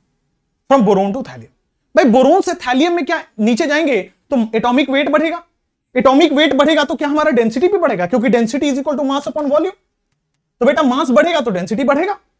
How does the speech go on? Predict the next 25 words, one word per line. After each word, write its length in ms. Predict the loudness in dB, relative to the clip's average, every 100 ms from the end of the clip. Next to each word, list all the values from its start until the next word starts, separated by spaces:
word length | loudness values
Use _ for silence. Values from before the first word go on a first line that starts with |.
| _ -2
तो 60 | 0
नीचे 240 | 2 2
जाएंगे 280 | 0 0 -2
तो 80 | -2
मास 220 | -2 0
बढ़ 140 | 0
रहा 100 | 0
है, 60 | -2
डेंसिटी 300 | -4 -4 -4
बढ़ 140 | -2
रहा 100 | -4
है, 80 | -8 _ _ _ _ _ _ _ _ _ -4
यहां 180 | -2 0
तक 160 | -2 0
कोई 160 | 2
डाउट 220 | 4 2 2
नहीं 120 | 0
है। 120 | -2 _ _ _ _ 0
कोई 120 | 0
है 180 | 2 2
तो 80 | 2
आप 120 | 0
पूछ 100 | -4
सकते 240 | -6 -6
हैं, 100 | -6